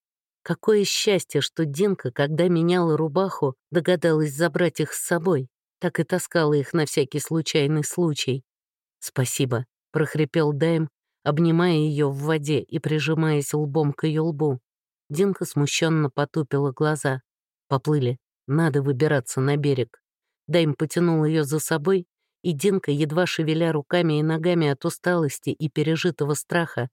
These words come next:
поплыла вслед за ним. Берег оказался крутым, с небольшой песчаной отмелью у основания кручи. Несостоявшиеся утопленники выбрались на твёрдую землю и обессиленно рухнули на песок.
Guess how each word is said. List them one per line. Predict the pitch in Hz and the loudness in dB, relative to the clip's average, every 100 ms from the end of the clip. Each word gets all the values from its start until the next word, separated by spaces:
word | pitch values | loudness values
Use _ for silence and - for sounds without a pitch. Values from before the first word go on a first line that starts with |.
| _ | _
поплыла | - 170 165 165 151 | -4 0 0 2 0
вслед | - - 156 135 | -2 -2 0 0
за | 143 160 | 0 2
ним. | 156 135 131 _ _ _ _ _ - | 2 0 -4 _ _ _ _ _ -6
Берег | 147 214 196 - | 2 2 2 0
оказался | 147 165 156 165 - 143 | 0 0 2 0 0 -4
крутым, | - 156 - 196 185 - _ _ - | -2 -4 0 -2 -2 -8 _ _ -10
с | - | 0
небольшой | 175 170 175 - 208 | 2 2 0 0 0
песчаной | - 156 - 185 180 180 - | 0 -4 0 0 2 0 0
отмелью | 190 165 147 143 143 139 - | -2 -2 0 0 0 -4 0
у | 147 | 0
основания | 131 - 151 156 160 156 156 | 0 0 0 2 2 0 -2
кручи. | - 170 139 - 135 - _ _ _ - | -2 -2 0 -2 -4 -6 _ _ _ 0
Несостоявшиеся | 185 160 165 - 170 175 156 - 165 - 180 | 0 2 -2 0 2 2 0 0 0 0 0
утопленники | 180 - 196 165 165 151 - | 0 0 -2 0 2 0 0
выбрались | 151 175 156 151 151 143 | 0 0 0 0 0 0
на | 165 160 | 0 0
твёрдую | - 175 143 156 165 | 2 0 2 0 2
землю | 151 190 180 143 - - | 2 2 2 0 -2 0
и | |
обессиленно | 170 156 165 - - 185 160 160 156 | 0 2 -2 -2 0 2 2 2 2
рухнули | 156 160 165 160 151 | 0 -2 -2 0 2
на | 156 | 0
песок. | - 175 - 147 127 - | -2 -6 -2 -2 -2 -12